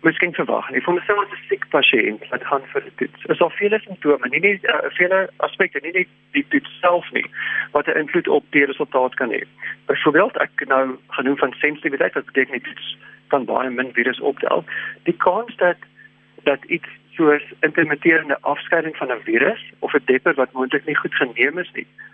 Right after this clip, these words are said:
'n impak op die resultaat kan hê, is, is meer werklik of, of meer, het dra meer gewig as die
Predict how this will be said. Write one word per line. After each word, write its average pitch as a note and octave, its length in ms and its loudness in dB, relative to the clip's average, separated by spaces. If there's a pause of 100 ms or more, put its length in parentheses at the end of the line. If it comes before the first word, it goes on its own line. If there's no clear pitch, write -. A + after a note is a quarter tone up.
'n A2+ 100 4
impak D#3 300 0
op D3+ 80 -8
die C3 100 2
resultaat D3+ 480 0
kan A#2+ 160 -4
hê, - 200 -4 (360)
is, - 300 -2 (200)
is - 120 -8 (140)
meer E3 340 4
werklik A#2+ 600 -2
of, - 140 -6
of B2+ 200 -2 (320)
meer, D#3 260 0
het C#3+ 120 -2
dra C3+ 180 4
meer C#3+ 280 0
gewig - 600 0 (340)
as B2+ 240 0
die C3 300 -2